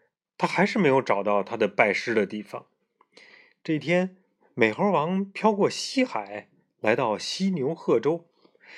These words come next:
他看见一座非常非常秀丽的高山，于是走了上去。路上，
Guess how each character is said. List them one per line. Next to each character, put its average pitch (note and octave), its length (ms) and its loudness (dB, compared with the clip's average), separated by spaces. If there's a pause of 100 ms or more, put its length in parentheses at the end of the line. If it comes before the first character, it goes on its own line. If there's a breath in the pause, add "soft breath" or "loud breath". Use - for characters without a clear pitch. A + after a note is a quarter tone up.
(200 loud breath)
他 - 100 -14
看 G3+ 220 0
见 D#3 240 -4
一 F3 80 -4
座 F3 420 0 (220 soft breath)
非 D3+ 400 -4
常 B2+ 280 -6
非 E3+ 300 -2
常 A#2+ 240 -6
秀 D3 320 -2
丽 D3 160 -4
的 A#2+ 100 2
高 D#3+ 220 -2
山， F3 320 -2 (640 loud breath)
于 A2 180 0
是 G#2+ 600 -2
走 G#2+ 200 -8
了 G#2+ 100 -18
上 C3 220 -6
去。 - 300 -14 (1080 soft breath)
路 A2 200 2
上， F#2+ 360 -2